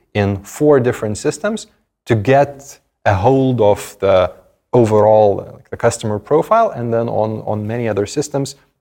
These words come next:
to get a hold of what i-, what are the, these calculated offers, uh, for the, for the customer, what, what are the N B Os that are calculated by the system. So the root cause is that if it's inconvenient for the agent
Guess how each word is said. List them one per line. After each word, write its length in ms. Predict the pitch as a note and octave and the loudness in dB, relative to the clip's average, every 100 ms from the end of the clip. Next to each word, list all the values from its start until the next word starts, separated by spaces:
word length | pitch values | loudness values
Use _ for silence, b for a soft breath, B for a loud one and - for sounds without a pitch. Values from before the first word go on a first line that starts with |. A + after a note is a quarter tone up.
| - | -6
to 80 | |
get 160 | A2 G#2 | 0 0
a 80 | G2 | 2
hold 260 | A#2 A#2+ | 0 2
of 240 | A2 G2 - - b - | 2 0 -4 -20 b 0
what 480 | A2+ A2 - - - | 2 2 -4 -20 -8
i-, 80 | B2 - | -6 -2
what 240 | G#2 G#2 | -2 0
are 120 | G#2+ | -2
the, 220 | G2 G2 G2 | -2 -4 -6
these 320 | G2+ G2+ F#2 | -4 -6 -4
calculated 640 | - G#2+ G2 F#2+ F#2+ F#2 F#2 | -2 0 0 -2 -2 -4 -2
offers, 580 | G2 G2+ F#2 F2+ - - _ _ _ _ | -2 -2 -4 -6 -8 -14 _ _ _ _
uh, 160 | G2+ F2 | -6 -6
for 320 | - G2+ F#2 | 0 2 2
the, 260 | F2 F2+ - | 2 -2 -2
for 140 | - F2+ | -4 -4
the 80 | |
customer, 420 | F2+ A2+ - F#2 F#2 | -2 -2 -4 -8 -4
what, 240 | F#2+ F#2+ | -2 0
what 120 | G2 | 0
are 100 | F#2+ | 0
the 220 | F#2 G2+ - | 0 -4 -2
N 140 | G#2 F#2+ | -4 0
B 180 | F#2+ | 2
Os 280 | A#2+ G2 - - b b | 4 4 0 -12 b b
that 120 | - F#2 | 0 2
are 80 | |
calculated 640 | F#2 G2+ G2+ G2+ F#2+ F#2+ F#2+ | 2 0 0 -2 -4 -6 -4
by 140 | F#2+ | -4
the 80 | F#2 | -6
system. 420 | - D3+ F#2+ F#2+ _ _ _ _ _ _ _ | -6 -6 -8 -12 _ _ _ _ _ _ _
So 160 | - B2 | 0 2
the 120 | A2+ | 4
root 180 | C#3 G3+ | 2 2
cause 300 | - D#3+ A#2 | 0 0 0
is 100 | A2+ | -2
that 240 | G#2+ G#2 - | -2 -4 -2
if 320 | D#3 F#3 - - _ - | -2 -2 -4 -20 _ -10
it's 220 | - - | -10 -8
inconvenient 960 | D3 D#3+ - C3+ A#2 C#3+ B2+ F#2 G2+ A2+ | -6 -6 -4 -4 -4 -4 -4 -6 -8 -10
for 240 | - G2+ | -4 -4
the 100 | G2 - | -4 -4
agent 500 | A2+ A2+ G2+ G2+ | -4 -4 -6 -10